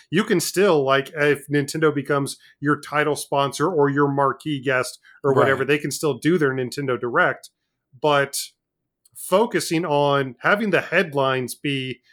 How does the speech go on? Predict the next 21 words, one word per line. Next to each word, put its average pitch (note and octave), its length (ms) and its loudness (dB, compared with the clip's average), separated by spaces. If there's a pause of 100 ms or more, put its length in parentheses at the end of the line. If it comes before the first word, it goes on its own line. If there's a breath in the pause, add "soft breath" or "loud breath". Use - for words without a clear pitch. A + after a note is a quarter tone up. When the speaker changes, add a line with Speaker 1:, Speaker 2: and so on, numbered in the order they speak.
(140)
Speaker 1:
the - 240 0
dozens C#3+ 400 0
and C3 140 -6
dozens C3 300 0
of A#2+ 100 -10
games D#3 320 0
that B2 100 -10
are A#2+ 60 -4
shown C3 320 -4
off, C#3 380 -2 (600)
that's D3 300 0
not C#3 180 0
gonna A#2+ 140 -6
work B2+ 240 -2
for E3+ 80 -12
E C3+ 160 -8
three B2+ 260 -4
anymore. A#2+ 380 -8
It's C#3+ 180 -6
just - 300 -8
not, A#2 460 -6